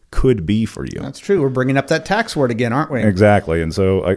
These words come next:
Speaker 1: you can hear a common theme. At, at some point, we want to try and become e-, efficient as possible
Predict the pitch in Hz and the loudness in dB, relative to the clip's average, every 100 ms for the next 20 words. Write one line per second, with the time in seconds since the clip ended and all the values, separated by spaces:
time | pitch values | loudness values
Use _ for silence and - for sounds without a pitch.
0 | - 95 110 101 110 117 127 127 - 117 | -4 -6 0 2 0 0 0 0 2 2
1 | 110 90 - 123 95 87 - 98 - 139 | 2 0 0 2 0 -2 -6 -6 -2 -2
2 | 127 104 85 90 95 90 82 98 92 90 | 0 0 0 -2 -2 -4 -4 0 0 -2
3 | 85 90 101 92 90 - 98 101 95 82 | -4 -4 -2 0 0 -4 -4 -2 -2 -4
4 | 80 - - 190 156 80 65 - | -8 -6 0 0 0 -4 -4 -8